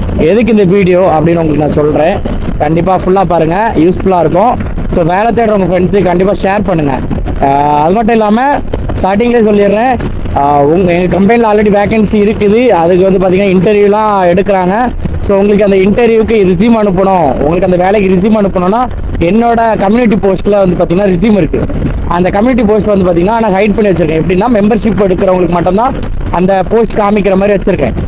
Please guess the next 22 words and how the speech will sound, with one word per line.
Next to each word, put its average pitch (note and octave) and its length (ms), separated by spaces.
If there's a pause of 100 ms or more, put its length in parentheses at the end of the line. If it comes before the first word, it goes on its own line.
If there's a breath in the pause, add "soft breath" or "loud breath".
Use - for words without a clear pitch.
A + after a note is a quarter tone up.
(240)
So, F#3 80
நீங்க G3 180
வந்து A#3 160
ஒரு A#3+ 120
இருபத்தொன்பது G#3 560
ரூபா A#3 120
பே A3+ 180
பண்ணி A3 260
அந்த G3+ 500
மெயில் G3 220
ஐ G#3 100
டிக்கு A#3+ 280
உங்களோட G3 400
ரெஸ்யூமை F#3+ 300
சென்ட் F#3+ 180
பண்ணுங்க. F3 400 (460)
ஆ, D#3+ 500
ஏன்னா A#3 400 (380)
எதுக்காக A#3+ 540
இந்த A3+ 140
பே A3+ 200
பண்ணி A#3 460